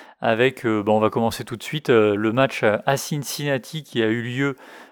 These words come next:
euh, dimanche, euh, le sept, si, six, si je calcule bien. Euh, alors un match sur lequel on va passer assez vite parce que, euh, c'était vraiment, euh, une déroute totale. Euh, il y a pas grand chose à retenir de ce match.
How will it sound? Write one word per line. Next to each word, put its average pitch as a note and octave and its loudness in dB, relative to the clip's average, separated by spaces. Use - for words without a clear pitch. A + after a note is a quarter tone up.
euh, G2 -2
dimanche, B2+ -2
euh, G#2+ 0
le G#2 -4
sept, - -4
si, A2+ -12
six, - -10
si - -16
je G2+ -4
calcule A2+ -8
bien. C3 -4
Euh, G#2 2
alors A2+ 4
un C3+ 6
match F3 4
sur D#3+ -2
lequel F#3 0
on D#3+ 2
va C3 6
passer - 0
assez F#3 0
vite - -8
parce - 2
que, - -4
euh, B2 2
c'était A2+ -4
vraiment, A2+ 0
euh, G#2+ -2
une A2 -6
déroute A#2+ 0
totale. D#3 2
Euh, G#2+ -2
il G#2+ -6
y G#2 -2
a G2+ -2
pas E3+ -2
grand C3+ 0
chose B2+ -2
à B2+ 8
retenir B2 2
de A#2 0
ce - -8
match. C3+ 2